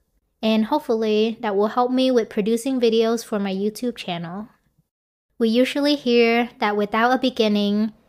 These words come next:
there would be no progress nor ending to anything, and I think that's the same case for backtracking.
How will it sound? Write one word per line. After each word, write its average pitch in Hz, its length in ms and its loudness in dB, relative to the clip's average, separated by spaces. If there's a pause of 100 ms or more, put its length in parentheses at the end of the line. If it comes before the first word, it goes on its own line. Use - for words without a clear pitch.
(220)
there 220 140 0
would 214 160 2
be 208 140 2
no 220 240 0
progress 233 600 -2
nor 247 200 0
ending 214 380 -2
to 226 160 -8
anything, 185 640 -4 (440)
and 220 280 0
I 233 80 0
think 269 260 -2
that's 262 160 -2
the 247 80 -2
same 240 300 -4
case 247 400 0
for 190 160 -4
backtracking. 185 920 -8